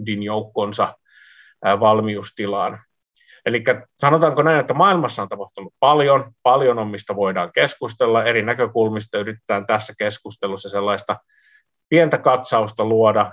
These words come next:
ja tässä webinaarissa meitä on siis kolme politiikan tutkijaa keskustelemassa, eli tutkijatohtori Anna Granlund, ää, Jyväskylän yliopistosta,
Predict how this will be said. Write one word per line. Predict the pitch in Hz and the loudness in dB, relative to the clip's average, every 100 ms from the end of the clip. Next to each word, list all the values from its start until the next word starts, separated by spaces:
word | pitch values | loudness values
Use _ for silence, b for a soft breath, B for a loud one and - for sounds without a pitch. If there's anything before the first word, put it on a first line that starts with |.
| - | -8
ja | 107 | -6
tässä | 113 - | -4 0
webinaarissa | 120 135 127 117 110 117 | 0 0 0 0 -2 -4
meitä | 110 113 | -4 -2
on | 104 | -4
siis | 110 - | -6 -2
kolme | 131 123 107 | 2 2 0
politiikan | 123 123 131 135 127 | 0 -2 -2 -4 -4
tutkijaa | 113 113 - 117 | -6 -12 -4 -2
keskustelemassa, | 110 110 - 104 - 104 101 95 85 | 0 -2 -4 -12 -6 -6 -6 -8 -10
eli | 98 | -10
tutkijatohtori | 95 110 110 113 98 98 - 107 104 - | -10 -12 -8 -6 -4 -6 -6 -8 -8 -6
Anna | 110 104 | -6 -6
Granlund, | 101 120 117 107 92 92 98 | -4 -2 -2 -4 -8 -10 -10
ää, | 95 90 - | -6 -8 -8
Jyväskylän | 113 156 - 151 139 | -4 -4 -2 -2 -2
yliopistosta, | 131 131 123 123 113 117 107 123 | 0 0 0 -2 -4 -4 -2 -6